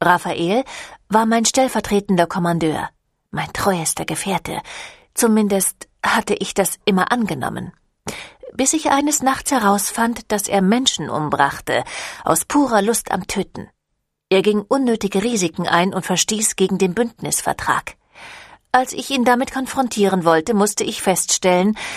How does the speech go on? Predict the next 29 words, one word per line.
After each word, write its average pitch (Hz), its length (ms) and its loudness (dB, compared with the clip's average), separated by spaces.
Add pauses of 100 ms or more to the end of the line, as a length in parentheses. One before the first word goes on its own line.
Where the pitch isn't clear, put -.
(140)
dass 220 160 0
er 202 120 2
dem 196 140 2
restlichen 226 560 0
Clan 180 320 4
erzählt 170 540 2
hatte, 170 440 2 (340)
ich - 320 -6 (100)
sei 156 220 2
die 156 80 -4
Mörderin, 156 540 2 (520)
die 160 80 -2
Gesetzesbrecherin. 170 920 -2 (720)
Das - 180 2
Ganze 269 360 2
war 302 100 4
eine 180 260 0
abgekartete - 720 -2
Sache. 156 340 -2 (600)
Santiago 233 640 4
wollte 247 260 4
mich 240 220 -2
töten, 220 400 0
um 202 160 0
an 202 100 2
die 196 80 2
Macht 208 300 0
zu 160 120 -4
gelangen. 123 420 -2